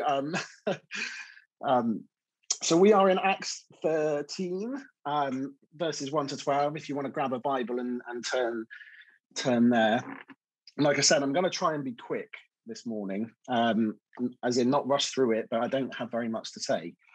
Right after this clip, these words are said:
Um, so here we go,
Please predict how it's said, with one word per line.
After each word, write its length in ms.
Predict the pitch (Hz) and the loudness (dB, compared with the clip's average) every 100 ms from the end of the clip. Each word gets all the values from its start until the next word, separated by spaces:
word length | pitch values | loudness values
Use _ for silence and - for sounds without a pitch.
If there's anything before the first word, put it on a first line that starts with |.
| _ _ _ _ - | _ _ _ _ -6
Um, 520 | 104 107 101 101 90 _ _ | -2 0 0 -4 -6 _ _
so 280 | - 117 107 101 - _ _ _ _ _ _ _ _ _ _ _ - - _ - | -4 0 0 0 -8 _ _ _ _ _ _ _ _ _ _ _ -20 -20 _ -6
here 100 | 117 | -4
we 80 | |
go, 140 | 110 | -2